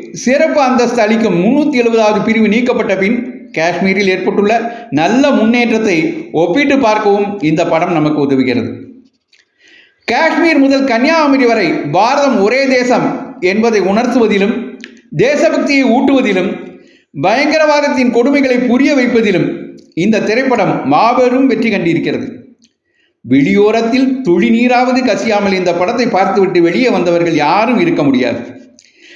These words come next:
அப்பேற்பட்ட அற்புதமான கதையின் நாயகனான மேஜர் முகுந்த் வரதராஜனுக்கு ஒரு சல்யூட் வைப்போம். அவர் ஒரு தமிழர் என்பதிலும், இந்திய உணர்வுடனே வாழ்ந்தவர் என்பதிலும்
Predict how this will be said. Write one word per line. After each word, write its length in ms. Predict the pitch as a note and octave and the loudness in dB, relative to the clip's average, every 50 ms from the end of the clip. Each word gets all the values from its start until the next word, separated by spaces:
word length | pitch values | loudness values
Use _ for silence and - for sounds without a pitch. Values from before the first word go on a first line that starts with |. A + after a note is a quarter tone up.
| - - | -18 -8
அப்பேற்பட்ட 640 | - D#3 F3 E3+ - B3+ B3 A#3+ B3 A#3+ A#3 G#3 F#3 | -2 -2 0 0 0 0 0 0 0 0 0 0 0
அற்புதமான 680 | E3+ F3 F#3 - A3 C4+ C4+ C4+ C4+ C4+ C4+ C4+ C4+ | 0 0 0 2 2 0 2 2 2 2 2 2 0
கதையின் 380 | C4+ C#4+ D#4 A3 B3 B3+ B3 B3 | 0 0 0 0 0 2 2 2
நாயகனான 720 | A#3 A3 G#3+ G#3+ G#3 G3+ G3+ G3 F#3+ F#3+ F#3 E3+ D3+ C#3+ D3+ | 2 2 2 0 0 -2 -2 -2 0 0 0 0 0 0 0
மேஜர் 560 | D#3 F#3+ A3 B3 A#3+ A#3 A#3 G#3 F#3+ F#3 F#3+ | 0 0 0 0 0 0 0 0 0 0 0
முகுந்த் 240 | G#3+ C#4+ C#4+ C4+ B3 | 0 2 2 2 2
வரதராஜனுக்கு 720 | A3 G#3+ A3 A3 G#3+ G#3 G#3 G#3 G#3 G3 G3 F#3+ - E3+ E3 E3 D#3+ - - - - | 0 0 0 0 2 0 0 0 0 -2 -2 -2 -2 0 0 0 -2 -4 -6 -10 -6
ஒரு 180 | C#3+ D3 E3+ F3 | -2 0 0 0
சல்யூட் 400 | - - F#3 F#3+ G#3+ A3 A3 - | 0 0 -2 0 2 2 2 2
வைப்போம். 380 | F#3 E3+ D#3+ D3+ C#3+ C3 B2 A#2+ A2+ - - - - - _ - _ _ _ _ _ _ _ | 2 0 0 0 -2 -2 -4 -4 -8 -10 -12 -14 -18 -20 _ -20 _ _ _ _ _ _ _
அவர் 380 | - D#3 F#3 A3+ C4 C#4+ C#4 C#4 | -4 -2 0 2 2 2 2 2
ஒரு 220 | C4 A#3 G#3+ A3+ | 2 2 2 0
தமிழர் 380 | - G#3+ A#3+ D4 D4+ D#4 D4+ C4+ | 0 0 2 2 2 2 2 0
என்பதிலும், 520 | B3+ B3 B3 A#3+ A3+ A3 G#3+ F#3 D#3+ D3+ D3+ - - - - - - - - - | 2 2 2 2 2 2 0 0 -2 -4 -6 -8 -12 -14 -18 -20 -20 -18 -10 -4
இந்திய 480 | E3+ G#3 C4 D4 D#4 D#4+ D#4+ D#4+ E4 | -2 0 0 0 2 0 2 2 2
உணர்வுடனே 640 | D4 C4+ C4+ C#4 C#4+ C#4+ C#4 C4+ C#4 C#4 C#4 C4+ C4 | 2 2 2 2 2 2 0 0 2 2 2 2 2
வாழ்ந்தவர் 400 | A#3+ A#3 B3+ C4 C4 C4 B3 A#3+ | 2 0 0 0 0 0 0 0
என்பதிலும் 480 | A3+ A3+ A3 A3+ A3 A3 G3+ F3+ D#3 | 0 0 2 0 0 0 0 -2 -2